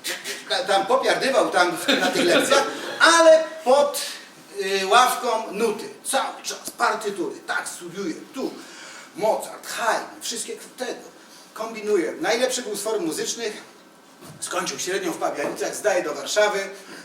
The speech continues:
do profesora An-, Antoniego Wita. Najwybitniejszy polski profesor od dyrygentury.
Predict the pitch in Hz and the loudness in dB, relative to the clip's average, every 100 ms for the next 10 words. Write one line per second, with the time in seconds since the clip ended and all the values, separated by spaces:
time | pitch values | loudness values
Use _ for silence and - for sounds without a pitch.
0 | - 208 220 202 - 208 208 170 - 180 | 0 2 2 2 2 4 4 2 -2 -2
1 | 175 196 190 180 175 185 180 - - - | 0 -2 -2 -4 -4 -6 -10 -16 -20 -20
2 | - 165 175 165 180 208 196 175 175 - | -4 -2 -2 -4 -4 -2 0 0 -4 -4
3 | 156 170 180 180 156 160 151 - 254 277 | -6 -2 0 0 -2 -4 -6 -8 -6 -4
4 | 240 | -4